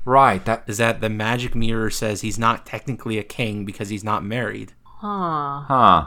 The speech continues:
Speaker 1: I had completely forgotten that because I haven't
Speaker 2: It's on Netflix now. You should go watch Shrek.
Speaker 1: I haven't watched Shrek in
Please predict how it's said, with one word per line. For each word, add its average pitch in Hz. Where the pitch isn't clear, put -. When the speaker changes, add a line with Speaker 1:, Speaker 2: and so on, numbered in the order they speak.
Speaker 1:
I 113
had 139
completely 113
forgotten 98
that 76
because 92
I 92
haven't 95
Speaker 2:
It's 127
on 185
Netflix 123
now. 104
You 107
should 135
go 156
watch 143
Shrek. 110
Speaker 1:
I 110
haven't 123
watched 92
Shrek 101
in 85